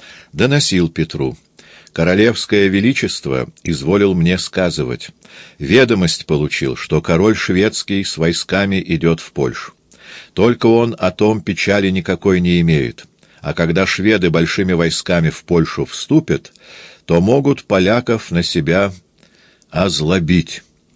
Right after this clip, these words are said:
А в нынешнем также дальнем расстоянии шведских войск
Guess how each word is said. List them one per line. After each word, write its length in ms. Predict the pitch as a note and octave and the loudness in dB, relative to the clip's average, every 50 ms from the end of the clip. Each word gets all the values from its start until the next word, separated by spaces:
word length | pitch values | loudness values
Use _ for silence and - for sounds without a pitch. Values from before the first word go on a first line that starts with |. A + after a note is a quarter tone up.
| _ _ _ _ - - _ _ _ _ | _ _ _ _ -20 -20 _ _ _ _
А 160 | - D#2+ F2+ | -4 -2 0
в 100 | F2 G2+ | 0 0
нынешнем 580 | A#2 D3 D#3+ D#3 C#3+ A#2+ - - G2+ F2 E2 D#2+ | 2 4 4 4 4 2 -2 -2 0 0 0 0
также 420 | - G#2+ A2 A2+ F#2 - G2+ F2+ | 0 0 0 0 0 0 -2 -2
дальнем 400 | D#2+ G2 G2+ G2 F2+ F2 E2+ E2 | 0 0 0 0 2 2 2 2
расстоянии 840 | D#2+ D#2+ - - - - E2 D#2 D#2+ G2+ B2 B2 G#2 F2+ D2+ C2 A#1+ - _ _ _ - - - - - | 0 0 -2 -6 -4 -2 0 0 2 2 0 0 0 0 -2 -2 -4 -8 _ _ _ -20 -20 -20 -20 -12
шведских 760 | - - - D#2+ E2 G#2+ B2 B2 - - - G#2+ G#2 - - | -8 -4 -2 2 2 2 2 0 -2 -4 -4 -4 -4 -2 -2
войск 560 | D2+ E2+ A2 A#2+ A#2 - - - - - - | 0 2 2 2 2 -2 -6 -10 -14 -16 -14